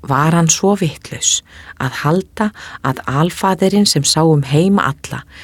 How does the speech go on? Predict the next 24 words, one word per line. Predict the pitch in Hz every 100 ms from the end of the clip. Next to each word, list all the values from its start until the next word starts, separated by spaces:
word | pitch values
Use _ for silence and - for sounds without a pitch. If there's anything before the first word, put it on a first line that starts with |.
| - _
tæki | - 151 202 233 - 233 202
ekki | - 202
eftir | 202 - 226
þessu | 220 - 214
kofaræksni? | - 220 247 233 - - - - - _ - _ - - _ _ - - - - - - - -
Hann | 127 127
þrammaði | - 156 170 190 190 180 -
upp | 139 -
að | 160 151
himinbjörgum. | 135 120 123 120 - 120 - - _ - - - _ - - - - - -
„Hefur | 220 233 226
þú | - 247
orðið | 247 240 247
einhver | 247 240 233
svar?“ | 285 220 117 - - - _ -
spurði | - 135 -
hann | 143 147
Heimdall. | 123 127 - - - - _ - _ _ _ - - - - - - - - - - - - - - -
„Ég | 175 220 240
hef | 254
ekki | 247 240
séð | 269 269
neitt | 269
óvenjulegt. | 277 285 285 247 160 - -